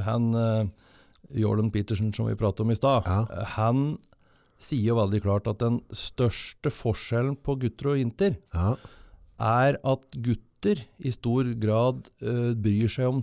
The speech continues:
Speaker 1: ting,
Speaker 2: Mhm.
Speaker 1: mens jenter i stor grad bryr seg om mennesker.
Speaker 2: Ja. Ok,
Speaker 1: Ikke sant?
Speaker 2: ja, ja.
Speaker 1: Da har du allerede, og, og det er, uh, undersøkelsesmessig da, eller i forhold til det som,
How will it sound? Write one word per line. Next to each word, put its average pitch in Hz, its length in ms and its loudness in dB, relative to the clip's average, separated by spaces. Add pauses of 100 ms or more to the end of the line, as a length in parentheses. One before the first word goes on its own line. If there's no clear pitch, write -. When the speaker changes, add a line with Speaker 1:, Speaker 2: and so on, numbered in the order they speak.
(120)
Speaker 1:
ting, 185 480 0 (200)
Speaker 2:
Mhm. 95 400 4 (240)
Speaker 1:
mens 117 380 -2 (160)
jenter 147 840 0
i 131 140 0
stor 123 440 -2
grad 110 240 2 (160)
bryr 107 220 2
seg 160 140 0
om 170 120 0
mennesker. 101 460 2 (680)
Speaker 2:
Ja. 87 200 0 (1200)
Ok, 117 80 2
Speaker 1:
Ikke 113 140 4
sant? 175 260 2
Speaker 2:
ja, 110 80 2
ja. 143 60 2 (260)
Speaker 1:
Da 139 160 4
har 127 160 6
du 131 80 4
allerede, 139 400 4
og, 135 200 0
og 135 140 0
det 143 320 4
er, 131 400 2 (600)
uh, 123 240 -2 (260)
undersøkelsesmessig 117 1160 0
da, 117 220 4
eller 117 180 0
i 117 180 0
forhold 110 340 0
til 113 540 0
det 101 260 0
som, 110 480 -2